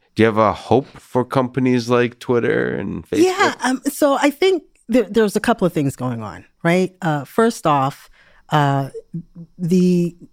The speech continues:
Speaker 2: remember this whole aspect of we are becoming, um, reliant on technology. We're also becoming reliant on, um, a lot of these, um, the, the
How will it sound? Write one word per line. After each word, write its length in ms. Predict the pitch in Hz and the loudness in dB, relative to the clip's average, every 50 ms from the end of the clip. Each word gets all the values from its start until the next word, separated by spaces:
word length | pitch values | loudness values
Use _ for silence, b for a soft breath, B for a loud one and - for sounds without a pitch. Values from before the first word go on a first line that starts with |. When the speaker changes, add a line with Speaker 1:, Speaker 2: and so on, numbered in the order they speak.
| _ - | _ -2
Speaker 2:
remember 720 | 175 190 190 190 190 190 180 180 180 175 160 160 151 - | 0 2 4 4 4 2 2 2 2 4 2 2 -2 -4
this 280 | - 160 165 165 160 - | -4 -2 0 0 0 -2
whole 280 | - - 180 170 165 - - | -2 0 0 0 0 -2 -2
aspect 520 | 151 151 147 - - - - 147 139 - | -2 -2 -2 -4 -6 -6 -6 -6 -6 -6
of 500 | - - 147 147 147 143 139 139 139 143 | -8 -6 -4 -4 -2 -2 -4 -4 -6 -4
we 180 | 156 156 160 156 | -2 0 2 2
are 40 | 156 | 2
becoming, 680 | 147 156 147 - - 151 143 147 147 143 139 139 139 b b b b b b b b b b - | 0 -2 -4 -2 0 0 2 2 2 0 -2 -2 -4 b b b b b b b b b b -2
um, 340 | 156 147 143 139 139 139 - - _ _ _ - - _ _ | 0 0 0 0 -2 -4 -8 -14 _ _ _ -20 -20 _ _
reliant 540 | - 156 151 147 139 143 156 175 202 196 - | 0 0 2 2 2 2 2 2 2 2 2
on 320 | 170 160 160 160 160 160 151 - _ _ | 2 2 2 2 2 0 0 -4 _ _
technology. 840 | - 156 - 156 147 139 143 151 165 165 190 214 247 294 302 - _ | -8 -4 0 0 0 0 0 0 -2 -2 0 0 0 0 -2 -4 _
We're 140 | - 160 139 | -4 -2 0
also 320 | 143 156 160 - - 170 | 0 0 -2 0 -2 -4
becoming 840 | 165 156 156 143 - - 165 156 151 151 147 143 143 143 139 139 143 - | -4 -2 -4 -6 -4 -2 0 2 2 2 2 2 0 0 0 -2 -4 -4
reliant 520 | - 151 139 135 143 143 143 143 143 139 131 - | -4 -2 0 0 2 2 2 2 0 -2 -2 -2
on, 560 | 135 135 139 135 135 135 131 131 127 131 127 b b b b b b b - | -2 0 0 0 0 0 0 0 -2 -2 -4 b b b b b b b -4
um, 160 | - 139 139 131 - | 0 0 0 0 0
a 80 | 143 | 0
lot 240 | 143 139 139 143 143 | 2 4 2 2 2
of 200 | 139 131 127 131 | 0 -2 -2 -2
these, 760 | - 139 135 135 131 127 131 131 131 127 131 131 - - - - | -2 0 0 0 0 -2 -2 -4 -6 -6 -8 -10 -12 -16 -14 -10
um, 440 | 135 131 127 123 123 123 131 135 - _ | -8 -8 -8 -8 -8 -10 -12 -14 -18 _
the, 200 | _ 151 139 123 - | _ -4 -4 -4 -6
the 340 | 160 - 147 143 135 127 123 | -8 -6 -6 -6 -6 -8 -12